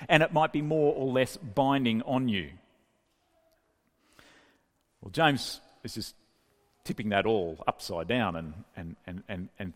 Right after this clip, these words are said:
and throwing it out. Uh, in our times, let's, let, let's, let's think about for us in, in, in dark times of hardship and oppression, in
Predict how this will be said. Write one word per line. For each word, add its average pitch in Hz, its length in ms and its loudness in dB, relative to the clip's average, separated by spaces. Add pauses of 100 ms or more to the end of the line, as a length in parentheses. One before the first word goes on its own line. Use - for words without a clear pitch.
and 95 140 -10
throwing 113 380 -4
it 92 80 -4
out. 104 300 -6 (460)
Uh, - 60 -8 (560)
in 165 140 -2
our 165 160 2
times, 104 340 -4
let's, 185 220 -10
let, 180 280 -8
let's, 160 260 -8
let's 160 220 -8
think 151 160 -10
about 135 220 -4
for 139 100 -6
us 143 180 -2
in, 117 120 -4
in, 123 280 -6
in 117 200 -2
dark 127 320 2
times 143 360 -2
of 98 120 -10
hardship 139 640 -4
and 98 100 -8
oppression, 143 580 -4
in 113 220 -4